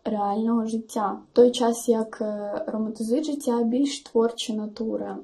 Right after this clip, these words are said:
М, тобто, ну, такі люди, особливо художники, митці, ну, усе це. І не тільки, звичайно, бо є і різні люди, котрі романтизують своє життя з іншими напрямками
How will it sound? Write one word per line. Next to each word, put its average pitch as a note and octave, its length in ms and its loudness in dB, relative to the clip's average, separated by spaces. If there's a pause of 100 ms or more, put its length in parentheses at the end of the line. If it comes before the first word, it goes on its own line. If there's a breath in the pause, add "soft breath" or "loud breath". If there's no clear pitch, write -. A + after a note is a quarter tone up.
М, G#3+ 520 -8
тобто, G#3 680 -8 (540 soft breath)
ну, G4+ 80 -2
такі D4 480 0
люди, A#3+ 760 0 (220)
особливо C4+ 520 4
художники, C4 920 6
митці, C4 1000 4
ну, D#4+ 100 4
усе B3 640 -2
це. G3+ 240 -2 (240 loud breath)
І C#4+ 80 2
не C4+ 120 6
тільки, D4+ 380 2
звичайно, A3 600 -2
бо G#3+ 400 -4
є A3 520 -2
і A#3 100 4
різні A3+ 340 2
люди, A#3 360 2
котрі A3 540 -4
романтизують A3 500 -4
своє G#3 200 -8
життя G#3+ 480 -6
з G#3+ 140 -16
іншими A3 360 -4
напрямками G#3 580 -6